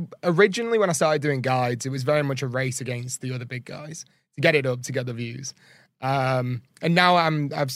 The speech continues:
took a step back from the race and kind of thought, "I'll take my time with it, make sure that it's perfect, and then hopefully it will get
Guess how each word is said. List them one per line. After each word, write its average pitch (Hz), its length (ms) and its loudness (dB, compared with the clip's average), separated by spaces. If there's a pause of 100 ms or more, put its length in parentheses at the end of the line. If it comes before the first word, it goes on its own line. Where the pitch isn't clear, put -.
took 214 180 0
a 202 60 0
step 175 280 2
back 147 220 2
from 151 140 -4
the 135 100 0
race 135 360 0
and 127 100 -2
kind 127 220 -2
of 127 60 -6
thought, 127 320 -4 (640)
"I'll 156 80 -6
take 196 180 2
my 175 80 0
time 151 260 2
with 151 120 2
it, 180 160 2
make 147 200 2
sure 151 160 2
that 139 120 0
it's 127 120 -6
perfect, 127 580 -2
and 127 120 -4
then 127 280 -2
hopefully 131 420 -4
it 127 40 -2
will 123 160 -4
get 127 260 -4